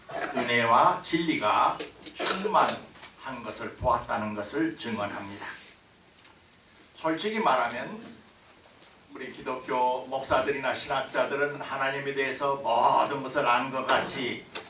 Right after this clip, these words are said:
또 성경이 하나님에 대해서 다 자기를 계시하셨다고 이렇게 말을 하지만, 솔직히 말하면 우리는 하나님을 모르는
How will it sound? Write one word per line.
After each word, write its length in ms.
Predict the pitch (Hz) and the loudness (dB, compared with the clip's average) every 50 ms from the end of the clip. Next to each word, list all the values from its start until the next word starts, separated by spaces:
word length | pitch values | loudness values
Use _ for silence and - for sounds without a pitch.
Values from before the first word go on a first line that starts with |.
| - - - | -16 -10 -2
또 160 | - - 135 | 0 0 0
성경이 720 | 131 - 151 151 151 147 143 143 143 139 135 131 127 117 | 0 -2 -4 -2 -2 0 2 2 2 2 0 -2 -2 -4
하나님에 580 | 110 - 139 135 131 131 131 135 131 131 127 123 | -4 -6 -2 0 0 2 2 0 -2 -2 -2 -2
대해서 520 | 123 127 123 117 117 120 127 120 113 - - - - - - - - 127 120 - - | -2 -2 -4 -4 -2 -2 -2 -2 -2 -2 -6 -10 -12 -12 -12 -10 -10 -8 -8 -4 -2
다 240 | 143 139 123 - - - - - - - - - - | 0 0 0 0 -4 -8 -16 -20 -20 -20 -20 -18 -12
자기를 400 | - 120 123 120 120 117 117 113 | -8 -6 -6 -4 -4 -4 -6 -6
계시하셨다고 920 | - 135 139 123 110 - - - - - 123 113 - - 127 120 110 110 | -6 -4 -4 -4 -4 -4 -4 -4 -2 -4 -4 -6 -2 -2 -2 -2 0 -2
이렇게 600 | 110 110 117 - - - 113 107 - 160 - - - - - - | -2 -2 -4 -4 -6 -6 -4 -2 -2 -2 -2 -4 -8 -14 -18 -6
말을 280 | - 107 110 107 92 90 | 0 0 2 2 2 0
하지만, 580 | - - - - 123 107 101 101 - 156 202 - - - - - - - - - - - - - - - - - - - - - - - | -4 -6 -6 -6 -4 -2 -2 -2 -2 -4 -6 -10 -12 -14 -20 -20 -20 -20 -20 -20 -20 -20 -20 -20 -20 -20 -20 -20 -20 -20 -20 -20 -20 -20
솔직히 400 | - - 127 120 113 113 113 113 | -14 -12 -10 -10 -10 -8 -4 -2
말하면 420 | 110 107 101 104 104 101 110 123 120 | 0 2 2 2 2 2 0 0 0
우리는 360 | 113 107 104 98 - - - | -2 -4 -4 -6 -6 -6 -8
하나님을 640 | - - - 117 107 104 107 - 113 113 107 107 110 107 | -8 -8 -8 -6 -6 -6 -8 -8 -8 -8 -8 -8 -10 -10
모르는 600 | 110 107 107 220 113 120 127 139 - - - - | -10 -8 -6 -6 -6 -6 -6 -6 -6 -8 -8 -10